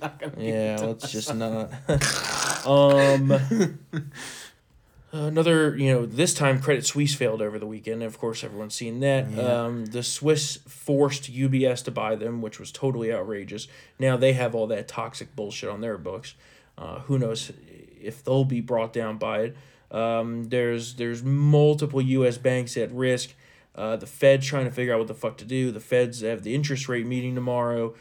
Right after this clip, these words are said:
Speaker 2: Um, there's talk now that the U S government may have to back all deposits in the country, which I believe is twenty trillion.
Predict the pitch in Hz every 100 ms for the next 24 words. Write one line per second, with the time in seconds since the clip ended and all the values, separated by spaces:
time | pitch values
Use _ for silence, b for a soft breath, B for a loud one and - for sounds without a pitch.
0 | b b - 107 107 101 95 b b b
1 | - 117 - 143 127 - 135 127 120 -
2 | B B 123 120 123 160 175 147 160 147
3 | 147 143 135 156 208 180 151 131 135 135
4 | 117 - 143 147 139 - 127 175 233 202
5 | 143 131 123 120 117 117 117 - 117 -
6 | 123 147 B B B - 131 135 135 131
7 | 123 180 202 165 120 120 - b b _
8 | - 131 120 110 104 _ _ _ _ _
9 | - - 135 139 135 - 135 127 123 139
10 | 147